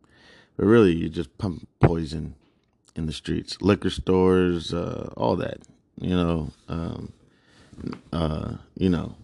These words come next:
all that, that hard drugs and everything, pills, opioids, all that stuff. You're, you're essentially pumping poison into the streets, essentially, literally just killing the community.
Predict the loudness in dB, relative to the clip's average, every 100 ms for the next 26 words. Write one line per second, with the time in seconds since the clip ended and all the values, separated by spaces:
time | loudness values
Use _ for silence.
0 | -14 -4 2 2 0 -6 -6 -6 -2 -2
1 | 0 0 0 0 0 -2 0 0 -2 -2
2 | 0 0 0 -2 -2 2 2 4 2 0
3 | -2 -2 -2 -2 -2 -2 -4 _ _ _
4 | _ -20 _ -20 -20 -4 0 2 0 -4
5 | -14 _ -8 -4 -4 -2 2 2 2 2
6 | 0 0 0 4 4 4 0 -6 -8 -6
7 | -4 -4 -4 -2 -2 -4 -14 -16 -8 -4
8 | -2 0 0 0 4 6 6 2 -2 -8
9 | -2 0 0 -2 -4 -4 -4 -6 -12